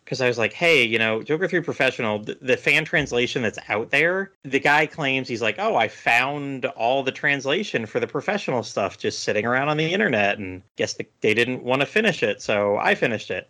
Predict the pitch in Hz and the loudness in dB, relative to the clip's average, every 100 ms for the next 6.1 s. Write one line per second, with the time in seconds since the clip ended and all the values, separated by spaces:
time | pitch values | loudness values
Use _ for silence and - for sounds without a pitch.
0 | _ 117 110 107 104 131 120 123 - 107 | _ 2 4 2 -2 -4 -2 -2 -2 -4
1 | - 113 110 104 104 - _ 120 107 - | -2 0 2 2 0 -4 _ -2 -2 2
2 | 120 110 98 95 - 120 151 107 95 101 | 4 4 2 -6 -2 0 0 0 0 -2
3 | 110 107 - _ _ - 110 143 135 165 | -2 -4 -8 _ _ -10 0 2 4 4
4 | 165 - 151 165 107 101 98 90 123 180 | 2 2 2 2 0 0 -2 -2 -2 2
5 | 120 104 92 117 85 - 120 - 113 104 | 4 2 2 0 0 -8 -10 -4 -4 -2
6 | 92 | -4